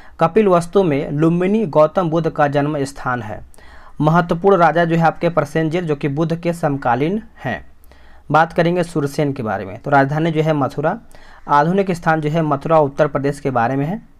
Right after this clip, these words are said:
बोल रहा है कि प्राचीन यूनानी लेखक इस राज-, अ, इस राज्य के सुरसेनोई राज्य, सॉरी, सुरसेनोई तथा इसकी राजधानी को मोथेरा कहते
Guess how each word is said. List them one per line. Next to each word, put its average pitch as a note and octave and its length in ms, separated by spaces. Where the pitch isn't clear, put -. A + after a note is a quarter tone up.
बोल F3 160
रहा G#3 60
है G#3 60
कि G#3 120
प्राचीन F3+ 440
यूनानी D#3 420
लेखक E3 400
इस G3 220
राज-, D#3+ 360
अ, C#3+ 220
इस E3 180
राज्य D3+ 300
के B2 280
सुरसेनोई E3 880
राज्य, C#3+ 480
सॉरी, C#3+ 180
सुरसेनोई D#3+ 540
तथा C#3+ 380
इसकी E3 220
राजधानी D#3+ 480
को C#3+ 320
मोथेरा D#3 640
कहते C#3+ 420